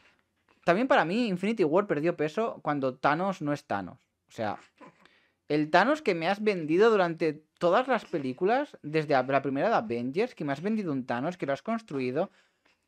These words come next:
que me ha-, le has buildeado todo el pasado, que hemos llegado a conocerlo, que Infinity War b-, trata de Thanos,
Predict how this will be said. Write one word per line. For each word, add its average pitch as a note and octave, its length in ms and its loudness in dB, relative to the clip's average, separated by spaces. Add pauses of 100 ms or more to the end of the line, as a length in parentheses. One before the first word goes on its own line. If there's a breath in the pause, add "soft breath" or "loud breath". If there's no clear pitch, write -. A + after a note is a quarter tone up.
(100)
que D#3+ 140 -4
me D#3 140 -4
ha-, D3+ 120 -2
le D#3 100 0
has D#3+ 140 -2
buildeado F#3+ 420 4
todo F#3 160 4
el F3+ 80 4
pasado, D#3+ 640 0
que D3+ 140 -4
hemos D#3+ 180 -4
llegado D3 220 2
a C#3+ 40 0
conocerlo, C#3+ 760 -2 (140)
que E3 100 -2
Infinity F3+ 400 -2
War E3+ 280 4 (420)
b-, C3+ 340 -10 (200)
trata E3+ 380 4
de B2+ 120 0
Thanos, C#3+ 680 0